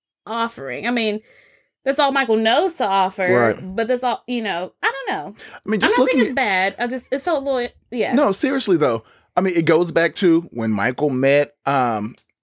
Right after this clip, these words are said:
Speaker 2: um, Doctor David's friends.
Speaker 1: Yeah.
Speaker 2: He really didn't have any conversation for them.
Speaker 1: Yeah.
Speaker 2: I mean, he is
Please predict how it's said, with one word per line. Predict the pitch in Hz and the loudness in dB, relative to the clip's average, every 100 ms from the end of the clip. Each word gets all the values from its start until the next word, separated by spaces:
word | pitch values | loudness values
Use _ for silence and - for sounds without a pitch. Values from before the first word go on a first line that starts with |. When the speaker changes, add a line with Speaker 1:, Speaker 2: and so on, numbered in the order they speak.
| _ | _
Speaker 2:
um, | 135 123 | -6 0
Doctor | 135 143 143 | 0 0 0
David's | 143 147 175 - | 2 2 -2 -4
friends. | 190 160 143 175 - | -2 0 -2 -6 -8
Speaker 1:
Yeah. | 226 254 147 | -6 -2 0
Speaker 2:
He | 151 | 2
really | 151 | 2
didn't | 147 | 2
have | 147 143 | 0 0
any | 156 | -2
conversation | 147 156 156 165 156 160 | -2 -2 -2 -2 -2 -4
for | 151 151 | -2 0
them. | 143 120 135 175 | 0 -2 -4 -4
Speaker 1:
Yeah. | 247 240 185 | -2 0 0
Speaker 2:
I | |
mean, | 160 165 | -2 0
he | 196 202 | 2 4
is | 254 185 139 | 4 2 -2